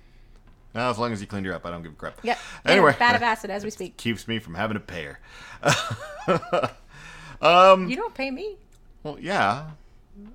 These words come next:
Speaker 1: Uh, you, oh. <laughs> Well,
Speaker 2: You got
Speaker 1: guess
Speaker 2: caught.
Speaker 1: what? I'm gonna,
Speaker 2: You are
Speaker 1: I'm gonna
Speaker 2: now
Speaker 1: raise your
Speaker 2: caught.
Speaker 1: paycheck, and I'm, you know, in fact, I'm gonna double it
Speaker 2: You
Speaker 1: now.
Speaker 2: know what? Fifty cents.
Speaker 1: <laughs> There you go. Here's,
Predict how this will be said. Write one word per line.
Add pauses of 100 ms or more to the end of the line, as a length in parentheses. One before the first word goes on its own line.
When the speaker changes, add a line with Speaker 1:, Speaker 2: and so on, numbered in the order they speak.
(720)
Speaker 1:
Uh, (220)
you, (520)
oh. (260)
<laughs> (1400)
Well,
Speaker 2:
You
got
Speaker 1:
guess
Speaker 2:
caught.
Speaker 1:
what?
I'm
gonna,
Speaker 2:
You
are
Speaker 1:
I'm
gonna
Speaker 2:
now
Speaker 1:
raise
your
Speaker 2:
caught.
Speaker 1:
paycheck, (140)
and
I'm,
you
know,
in
fact,
I'm
gonna
double
it
Speaker 2:
You
Speaker 1:
now.
Speaker 2:
know
what?
Fifty
cents.
Speaker 1:
<laughs> (260)
There (100)
you (160)
go. (680)
Here's,